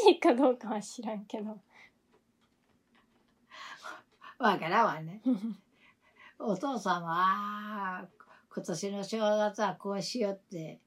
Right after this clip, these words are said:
Speaker 2: あの、じゃあ、あの、よく映画とか行くで、
Speaker 1: うん。
Speaker 2: おうちゃんと計画しとるのかなと思って。
Speaker 1: あ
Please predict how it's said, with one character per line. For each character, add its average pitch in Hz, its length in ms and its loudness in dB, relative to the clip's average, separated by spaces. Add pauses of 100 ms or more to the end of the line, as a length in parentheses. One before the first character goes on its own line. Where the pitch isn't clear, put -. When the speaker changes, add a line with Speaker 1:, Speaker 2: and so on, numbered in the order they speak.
(520)
Speaker 2:
あ 175 180 -6
の、 165 580 -8 (100)
じ - 180 -4
ゃ - 200 -6 (500)
あ、 190 120 0
あ 185 40 0
の、 196 140 2
よ 233 260 6
く 226 200 2
映 240 260 6
画 247 160 2
と 254 140 -2
か 214 120 0
行 165 120 -2
く 175 140 -4
で、 208 420 0
Speaker 1:
う 247 60 -4
ん。 220 200 -10 (200)
Speaker 2:
お 254 140 4
う 240 100 4
ち 202 120 -2
ゃ 175 80 -2
ん 160 80 -8
と 165 120 2
計 208 200 2
画 214 300 -2
し 208 80 -8
と 269 140 0
る 202 160 -2
の 160 140 -10
か 156 140 -10
な 254 500 2
と 160 80 -10
思 139 100 -12
っ 156 40 -18
て。 - 60 -20 (580)
Speaker 1:
あ 220 800 0